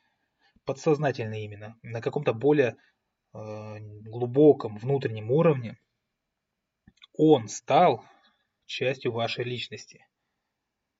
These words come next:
Возможно, вы ведете себя, конечно же, несколько по-другому, но этот фактор так или иначе у вас присутствует, вплоть до диаметрально противоположных сторон.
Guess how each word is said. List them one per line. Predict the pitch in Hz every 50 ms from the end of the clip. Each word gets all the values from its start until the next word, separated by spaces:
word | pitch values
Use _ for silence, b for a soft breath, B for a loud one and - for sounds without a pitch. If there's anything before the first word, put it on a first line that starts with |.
| _ _ _ _ -
Возможно, | 131 139 151 139 147 156 170 185 190 175 - 120 110
вы | 110 123
ведете | 127 131 123 151 147 -
себя, | - - 135 135 123 117
конечно | - 123 143 170 - 147
же, | 120 120
несколько | 117 123 123 - 117 117 -
по-другому, | - - 107 123 131 131 139 127 113 110
но | 117 123 127 117 - B B B B B B
этот | B 143 147 156 -
фактор | - - 175 185 185 - 135 123
так | - - - 151 165 165 - 156
или | 139 131 127
иначе | 123 127 135 147 160 160 - - 117 113
у | 113 113 117
вас | 117 127 127 127 -
присутствует, | - - 131 117 - - 147 147 143 - _ - - - _ _ _ _ _ _ _ _ _ _ _
вплоть | _ _ _ - 131 139 156 160 151 131
до | 139 135 139 135 131 123
диаметрально | 117 120 127 123 123 123 123 131 135 143 143 135
противоположных | 117 123 113 - 131 120 110 - 135 135 147 147 123 120 104 -
сторон. | - - 123 117 117 139 127 107 101